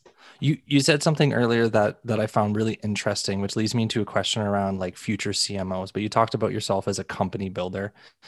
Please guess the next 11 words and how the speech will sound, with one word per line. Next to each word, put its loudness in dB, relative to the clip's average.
and 0
we 2
just 0
kinda 6
had 4
this 0
conversation 2
around 2
learning -2
product. 2
Like, -4